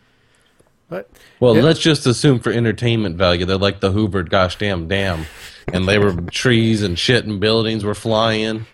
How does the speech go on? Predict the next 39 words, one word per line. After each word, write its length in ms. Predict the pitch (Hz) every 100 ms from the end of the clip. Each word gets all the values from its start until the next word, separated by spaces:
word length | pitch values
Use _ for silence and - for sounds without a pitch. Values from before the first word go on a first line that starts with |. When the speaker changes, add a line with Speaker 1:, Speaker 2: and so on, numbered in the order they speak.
| _
Speaker 1:
Some 300 | - 143 131
dude's 220 | 123 123
trying 240 | - 135 117
to 200 | 117 117
surf 240 | 113 123
Speaker 2:
Cars. 80 | 117
Speaker 1:
it. 320 | 127 123 135 _ _ _ - - - - - _ -
Speaker 2:
The 80 | 107
occasional 460 | 127 123 110 110
cow. 500 | - 120 107 110 110
<laughs> 920 | 123 131 196 226 262 269 170 147 - 156
You 320 | 151 98 110
know, 160 | 87
yeah. 200 | 85 90 85 - -
So, 100 | 87
just 100 | 87 - _ - _ - - - - - _ _ -
for 60 |
the 60 | 127
Speaker 1:
Uh, 320 | 123 120 110
Speaker 2:
fun 100 | 80
of 120 | 76
it. 60 | - _ _
Speaker 1:
Oh, 360 | 160 143 135 123
yeah, 360 | 113 113 104
good 220 | 98 113 -
times, 440 | 107 101 101 95
good 160 | - -
times. 300 | 107 104 104
So 180 | 117
how 220 | 113 127 131
was 160 | 127
your 120 | 131
week, 540 | 131 131 139 - - 120
or 140 | 117
two 240 | 113 131 123
weeks 320 | 131 127 -
off, 360 | 123 131 131 139
I 80 |
guess? 580 | 127 135 147 - - -